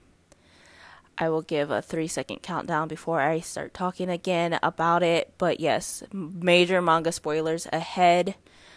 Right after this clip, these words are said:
Um, so three, two, one.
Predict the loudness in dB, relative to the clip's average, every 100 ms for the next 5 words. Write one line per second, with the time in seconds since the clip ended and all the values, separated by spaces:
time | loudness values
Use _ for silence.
0 | -20 -20 _ -20 -14 -10 -10 -10 -12 -16
1 | -20 _ _ _ _ _ _ _ _ _
2 | _ _ _ _ -10 -8 -8 -6 -4 0
3 | -2 -4 -14 _ _ _ -14 -8 -4 -4
4 | -6 _ _ _ _ _ 0 2 2